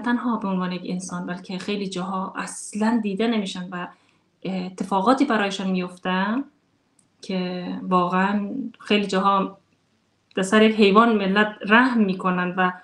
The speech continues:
خیلی جاها خیلی از اتفاقات نمیذارن، جلوگیری می‌کنن، ولی کم-، کسایی که مثلاً از راه غیر قانونی میاین وارد می‌شن، م، واقعاً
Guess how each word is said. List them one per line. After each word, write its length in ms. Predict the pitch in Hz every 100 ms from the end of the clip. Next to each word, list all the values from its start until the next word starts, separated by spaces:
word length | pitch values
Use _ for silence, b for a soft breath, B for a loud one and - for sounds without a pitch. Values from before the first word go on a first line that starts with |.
| B
خیلی 280 | - 208 202
جاها 380 | 185 190 202 196
خیلی 360 | 196 214 208 196
از 200 | 190 190 B B B -
اتفاقات 500 | 190 190 190 196 208
نمیذارن، 600 | 220 247 254 202 190 185
جلوگیری 440 | 185 180 202 254
می‌کنن، 360 | 254 196 180 180
ولی 260 | 214 220 - _
کم-، 180 | 226 208
کسایی 340 | 214 214 254
که 80 | 254
مثلاً 300 | 254 262 226
از 140 | 208 220
راه 120 | 226 220 b b b b b b _ _ -
غیر 240 | 269 330
قانونی 340 | 254 214 196 185
میاین 320 | 185 185 185
وارد 320 | 180 180 180
می‌شن، 400 | 190 185 240 262 262 -
م، 460 | 214 202 202 196 196
واقعاً 480 | 202 196 196 226